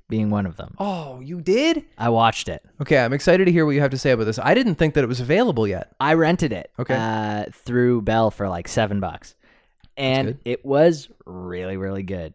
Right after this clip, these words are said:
Speaker 2: Okay. Disturbing?
Speaker 1: No, not in the least.
Speaker 2: Oh.
Speaker 1: I was not disturbed. It was like
Speaker 2: He has a pet pig, right? He's, like, a lonely guy with a pet pig.
Speaker 1: It's
Speaker 2: Maybe you shouldn't tell me.
Speaker 1: I don't think I wanna tell you.
Speaker 2: Maybe I should know as little as possible.
Speaker 1: That was how I went into
Speaker 2: Yeah.
Speaker 1: it.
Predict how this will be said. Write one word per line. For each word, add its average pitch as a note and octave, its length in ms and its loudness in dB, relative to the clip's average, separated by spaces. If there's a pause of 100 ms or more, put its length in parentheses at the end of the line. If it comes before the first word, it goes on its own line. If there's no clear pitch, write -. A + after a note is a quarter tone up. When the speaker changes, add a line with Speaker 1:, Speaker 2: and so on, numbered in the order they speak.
Speaker 2:
Okay. B2+ 400 0 (480)
Disturbing? C#3 580 -2 (420)
Speaker 1:
No, D#3+ 340 4
not F3+ 180 4
in A3+ 60 -2
the C4 80 4
least. G3 420 -2 (120)
Speaker 2:
Oh. G#3 340 -10 (200)
Speaker 1:
I C#3+ 140 2
was G3 120 6
not A3 200 2
disturbed. G2 580 -4 (640)
It D3 140 2
was D#3+ 180 2
like B3+ 120 4
Speaker 2:
He C#4+ 60 4
has C4 180 2
a B3 40 0
pet G#3+ 220 4
pig, G2+ 300 2
right? A#2 240 -2
He's, D3+ 120 -6
like, D#3 120 -2
a D#3 40 0
lonely D3 260 -2
guy C3 140 0
with B2+ 120 -4
a A#2+ 40 -6
pet B2+ 220 -4
pig. C#3+ 260 -4 (1040)
Speaker 1:
It's - 380 0 (460)
Speaker 2:
Maybe D3+ 140 2
you C#3 80 0
shouldn't C3 240 -6
tell G#2+ 160 -2
me. F2+ 80 -10
Speaker 1:
I E3 80 4
don't G3+ 260 6
think B3+ 160 0
I B3+ 40 6
wanna F3+ 240 6
tell C3+ 280 6
you. G2 220 -4
Speaker 2:
Maybe C3 220 -2
I B2+ 40 0
should B2+ 160 -4
know A#2+ 180 -2
as A2+ 120 -4
little G#2 240 -6
as G#2 100 -8
possible. - 600 -8
Speaker 1:
That D#3+ 260 6
was D#3 180 0
how C3+ 220 4
I A#2 140 6
went G#2+ 180 2
into F#2 220 -6
Speaker 2:
Yeah. C3 140 2
Speaker 1:
it. - 60 -10